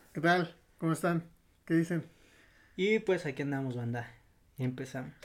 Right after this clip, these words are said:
Speaker 1: Otra semana.
Speaker 2: Ey.
Speaker 1: Un día más.
Speaker 2: Entonces, el tema de hoy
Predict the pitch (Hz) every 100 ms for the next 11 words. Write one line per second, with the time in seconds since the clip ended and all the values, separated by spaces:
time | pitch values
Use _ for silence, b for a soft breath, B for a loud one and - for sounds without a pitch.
0 | - 151 151 143 131 135 139 127 - -
1 | _ _ _ - _ 135 120 120 B B
2 | B B B 170 151 139 135 143 - -
3 | - - - - B B B B B -
4 | 143 135 147 151 147 - - - 135 127
5 | 185 208 175 170 165 165